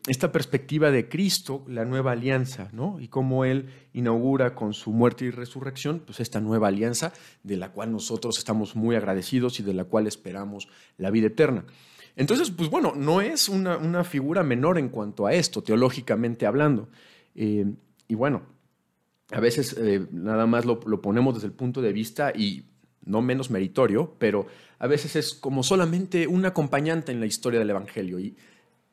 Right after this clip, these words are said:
hace mucho más que eso, es mucho más que eso. Es, hab-, hablamos ahorita de un puente entre la antigua y nueva alianza, ¿no? Y bueno, pues, ¿qué es lo que le toca a, a San José y qué es lo que nos toca como hombres, no?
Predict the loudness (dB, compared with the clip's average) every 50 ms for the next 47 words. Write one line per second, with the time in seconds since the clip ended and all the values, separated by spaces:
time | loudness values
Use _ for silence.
0 | _ _ -16 -6 -4 -2 0 2 2 4 6 6 4 4 2 0 0 0 2 2
1 | 2 2 2 0 -2 -4 -4 -2 -2 -2 -2 -4 -6 -10 -10 -6 -2 0 0 0
2 | 0 -2 -4 -6 -6 -6 -6 -8 -6 -6 -4 -2 -2 -2 -4 -6 -8 -10 -10 -20
3 | -20 -20 _ _ 0 0 2 2 -2 -6 -8 -4 -2 0 2 2 2 2 2 0
4 | 2 2 4 2 2 0 -2 -4 -4 -4 -2 -2 0 0 0 -2 -2 -4 -2 -2
5 | 0 0 0 -4 -8 -12 -12 -10 -10 -8 -8 -6 -6 -4 -4 -4 -4 -4 -4 -4
6 | -4 -4 -4 -6 -6 -6 -8 -4 -2 -2 0 0 0 0 0 0 0 -2 -4 -6
7 | -6 -8 -12 -14 -14 -14 -14 -16 -18 -20 -20 -20 -20 -20 -20 _ _ _ _ _
8 | _ _ -4 -2 -2 0 0 -2 -2 -4 -6 -8 -14 _ _ _ _ _ -14 -12
9 | 0 4 4 4 4 2 -4 -6 -10 _ _ _ _ _ -20 -20 _ -2 0 0
10 | 0 0 0 0 0 0 0 0 -2 -4 -4 -8 -16 -16 -20 _ -20 -20 -20 -20
11 | -20 -18 -16 -16 -16 -14 -14 -14 -14 -14 -14 -10 -2 -2 0 0 0 -4 -8 -6
12 | -8 -8 -8 -8 -8 -6 -6 -6 -6 -2 -2 -2 -2 -2 -6 -4 -2 0 0 2
13 | 4 4 4 4 4 2 -2 -4 -6 -6 -8